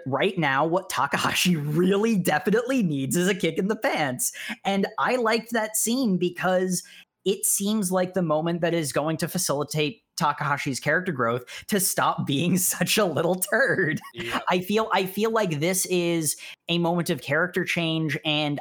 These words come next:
Speaker 1: I wa-, I wanted that for him. You know, my, my reaction to Takahashi is he's obnoxious, but I want him to be better, you know? And that very much is a moment facilitating that idea.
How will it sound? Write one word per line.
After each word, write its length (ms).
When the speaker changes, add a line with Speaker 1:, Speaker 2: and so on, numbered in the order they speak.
Speaker 1:
I 120
wa-, 300
I 400
wanted 460
that 260
for 120
him. 300
You 120
know, 140
my, 400
my 720
reaction 460
to 80
Takahashi 720
is 640
he's 300
obnoxious, 680
but 140
I 100
want 340
him 220
to 100
be 160
better, 560
you 140
know? 380
And 480
that 220
very 200
much 240
is 100
a 60
moment 380
facilitating 720
that 160
idea. 440